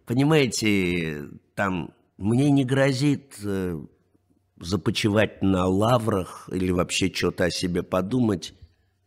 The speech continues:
просто потому что у меня пример моего папы ве-, великого, он всегда меня отрезвляет, понимаете? При том, что он очень м-, меня там любил, он был совершенный папа, он был совсем не строгий.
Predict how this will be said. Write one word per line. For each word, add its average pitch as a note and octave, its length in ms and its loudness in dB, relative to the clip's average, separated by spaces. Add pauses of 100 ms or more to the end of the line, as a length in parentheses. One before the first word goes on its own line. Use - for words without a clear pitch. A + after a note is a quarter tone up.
просто G2 260 -2
потому G#2+ 360 0
что F#2 540 -2
у - 480 -16
меня G#2 140 2
пример G#2+ 560 2
моего G2+ 400 2
папы G#2+ 580 -2
ве-, F2+ 240 -6
великого, F2+ 580 -4
он G2 200 -2 (460)
всегда G#2+ 560 0 (160)
меня G2+ 760 2
отрезвляет, F#2 920 -2 (760)
понимаете? G#2 420 -2 (380)
При A2 100 2
том, A#2+ 240 2
что G#2+ 220 -2
он G#2 180 0 (120)
очень F#2 440 -2
м-, - 140 -12
меня G2 320 0
там E2+ 260 -6
любил, A2+ 440 2
он F#2 160 2
был F#2+ 120 -4
совершенный - 500 -2
папа, - 380 -2
он E2+ 180 -2
был E2+ 140 -6
совсем F#2 460 -4
не F2+ 80 -4
строгий. E2+ 640 -4